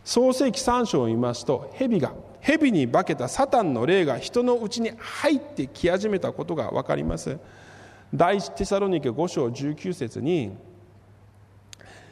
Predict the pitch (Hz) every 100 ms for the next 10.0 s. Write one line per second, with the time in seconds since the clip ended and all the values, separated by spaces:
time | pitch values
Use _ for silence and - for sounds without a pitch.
0 | - 113 131 190 202 202 196 190 - 190
1 | 131 110 135 135 135 147 117 - - -
2 | - - - - - - - - - 135
3 | 214 202 202 202 220 - 175 - 226 143
4 | 113 - - 127 196 196 190 214 190 -
5 | 110 95 - - - - - 123 123 135
6 | - 107 98 117 180 120 107 - - -
7 | - - - - - 359 170 117 120 98
8 | - - - - - - - - - 294
9 | 285 262 233 - 262 247 233 - 240 160